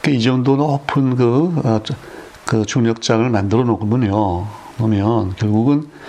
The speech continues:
그 단백질 같은 몇만, 몇십만짜리 분자들이 그, 그 원심 분리기 내에 이제 그런 어떤 튜브가 들어있지 않겠어요? 그 어떤 시료가 들어있는 튜브가 있는데,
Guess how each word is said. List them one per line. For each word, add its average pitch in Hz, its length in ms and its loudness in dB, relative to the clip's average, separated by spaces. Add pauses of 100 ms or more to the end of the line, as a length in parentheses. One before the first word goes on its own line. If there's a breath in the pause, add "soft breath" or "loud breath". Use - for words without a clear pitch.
(280 loud breath)
그 131 160 0
단백질 123 760 0
같은 127 540 0 (420 loud breath)
몇만, 123 560 2
몇십만짜리 117 840 0
분자들이 110 1160 0 (720 loud breath)
그, 123 320 2 (680)
그 107 680 0
원심 123 320 0
분리기 123 380 0
내에 120 280 2
이제 117 160 0
그런 110 240 2
어떤 104 440 -2 (560 loud breath)
튜브가 131 460 2
들어있지 120 300 0
않겠어요? 131 520 0
그 143 80 -2
어떤 117 100 -2
시료가 117 440 2
들어있는 107 380 0
튜브가 143 360 0
있는데, 101 640 -2